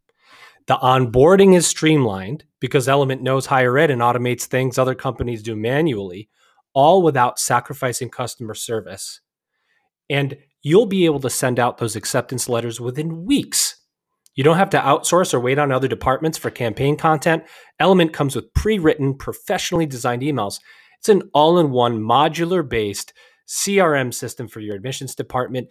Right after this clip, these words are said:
If you want to increase yield, increase your enrollments, you gotta check out Element four fifty-one at element four fifty-one dot com.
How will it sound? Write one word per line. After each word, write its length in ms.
If 100
you 100
want 140
to 180
increase 460
yield, 320
increase 460
your 140
enrollments, 480
you 80
gotta 240
check 260
out 320
Element 320
four 200
fifty-one 640
at 180
element 380
four 160
fifty-one 540
dot 260
com. 340